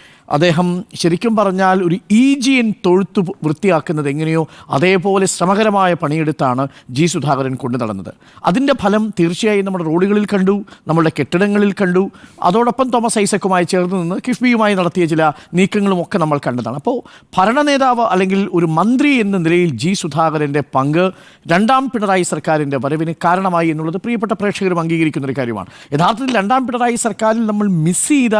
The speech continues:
ഒരു, ഏഹ്, മന്ത്രി എന്ന് പറയുന്നത് ജി സുധാകരനും തോമസ് ഐസക്കുമാണ് എന്നുള്ളതാണ് എൻ്റെ വ്യക്തിപരമായിട്ടുള്ള, ആ, കാര്യം. പക്ഷേ അത് പാർട്ടിയാണ് തീരുമാനിക്കുക. പാർട്ടി ഒരു ചട്ടം കൊണ്ടുവരുന്നു, അവിടെ മുഖ്യമന്ത്രിക്ക് മാത്രം എഴുപത്തിയഞ്ച് വയസ്സിന് റിലാക്സേഷൻ കൊണ്ടുവരുന്നു. ഇതിനെക്കുറിച്ച് തന്നെ ജി സുധാകരൻ പറഞ്ഞിട്ടുണ്ട്.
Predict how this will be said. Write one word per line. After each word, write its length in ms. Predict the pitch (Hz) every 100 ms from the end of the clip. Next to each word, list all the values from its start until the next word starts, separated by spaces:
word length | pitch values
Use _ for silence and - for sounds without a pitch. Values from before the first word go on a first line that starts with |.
| -
ഒരു, 280 | 185 185 175 - - _ 160
ഏഹ്, 100 | 156
മന്ത്രി 440 | 139 165 208 240 202
എന്ന് 160 | 185
പറയുന്നത് 260 | 160 151 135 131 165 -
ജി 180 | 123 180
സുധാകരനും 540 | 214 170 165 165 165 165
തോമസ് 260 | 175 202 226
ഐസക്കുമാണ് 460 | 202 190 190 180 202
എന്നുള്ളതാണ് 340 | 190 202 208
എൻ്റെ 220 | 214 226 - -
വ്യക്തിപരമായിട്ടുള്ള, 840 | 185 185 294 269 226 202 185 160 151 156 -
ആ, 300 | 147 143 139 143
കാര്യം. 180 | 120 -
പക്ഷേ 180 | - 269
അത് 60 |
പാർട്ടിയാണ് 480 | 240 262 254 233 196
തീരുമാനിക്കുക. 540 | 185 170 160 151 156 139 - -
പാർട്ടി 220 | 170 185
ഒരു 100 | 160
ചട്ടം 280 | 156 - 160
കൊണ്ടുവരുന്നു, 360 | 151 147 160
അവിടെ 140 | 208 196
മുഖ്യമന്ത്രിക്ക് 500 | 170 - 180 165 143
മാത്രം 340 | 143 143 139 - - -
എഴുപത്തിയഞ്ച് 440 | 170 175 180 156
വയസ്സിന് 300 | 156 160 151
റിലാക്സേഷൻ 460 | 139 151 147 151 147
കൊണ്ടുവരുന്നു. 320 | 143 139 139
ഇതിനെക്കുറിച്ച് 520 | 143 180 220 247 247
തന്നെ 180 | 254 269
ജി 140 | 240
സുധാകരൻ 460 | 233 220 208 196 175
പറഞ്ഞിട്ടുണ്ട്. 400 | 151 139 139